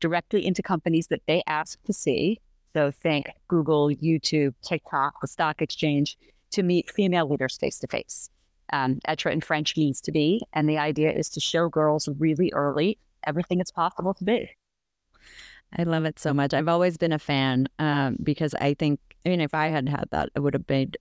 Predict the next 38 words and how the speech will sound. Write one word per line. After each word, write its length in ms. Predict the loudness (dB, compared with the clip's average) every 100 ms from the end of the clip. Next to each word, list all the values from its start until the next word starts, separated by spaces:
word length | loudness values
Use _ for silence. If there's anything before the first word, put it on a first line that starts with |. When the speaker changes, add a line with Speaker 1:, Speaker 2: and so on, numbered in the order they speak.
| -4
Speaker 2:
a 40 |
big 180 | -2 0
difference 540 | -2 0 2 2 -4 _ -6
to 140 | 0
actually 480 | 0 0 2 2 2
think 220 | 2 0
about 260 | 2 0 0
all 200 | 0 2
the, 280 | 2 2 0 _ -20 -20 -20 -20 -20 -18 -2
all 160 | 2 2
the 100 | 2
things 320 | 2 2 2
you 80 | 0
could 220 | 0 2
do. 220 | 2 4
And 180 | 2 2
honestly, 400 | 2 0 2 2
right 260 | 4 2 0
now, 260 | 0 2 2
as 120 | 2
I'm 120 | 0
going 220 | 2 0
through 160 | 0 2
my 540 | 2 2 2 0 -2 0
journey, 540 | 2 4 4 2 0 _ _ _ _ _ _ _ _ _ _ -2
I'm 240 | 0 2
not 220 | 2 2
a 180 | 0 -2 _ -6
kid 360 | 0 2 2
anymore, 540 | 2 2 2 2 2 0
<laughs> 40 | -4
clearly, 760 | -2 2 4 4 2 0 0 -2 -4 0
but 260 | 0 0 -2 -10 -12 -4
it's 220 | -2 0
nice 340 | 2 4 2 2
to 100 | -2
kind 320 | 0 2 4
of 120 | 2